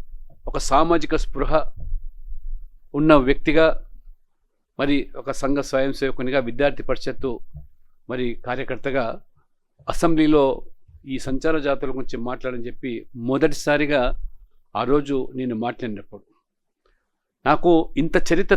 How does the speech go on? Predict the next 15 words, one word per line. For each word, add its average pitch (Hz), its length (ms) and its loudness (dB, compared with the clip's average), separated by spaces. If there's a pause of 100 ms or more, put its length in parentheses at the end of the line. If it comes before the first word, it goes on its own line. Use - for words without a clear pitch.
తెలియకపోయినప్పటికీ 156 720 4
కూడా 156 160 4 (680)
ఈ 160 80 -4 (100)
సంచార 175 340 2 (120)
జాతుల్లో 185 340 2 (180)
ఏ - 20 4 (140)
కులాలైతే 170 460 2 (180)
కొనసాగుతున్నాయో 135 680 -2 (600)
నిజంగా 170 300 4 (200)
సభ్య 165 300 6 (140)
సమాజం 165 480 4
కూడా 160 120 0 (240)
సిగ్గుతో 156 400 2 (100)
తల 139 180 2
వంచుకునేటువంటి 131 720 -6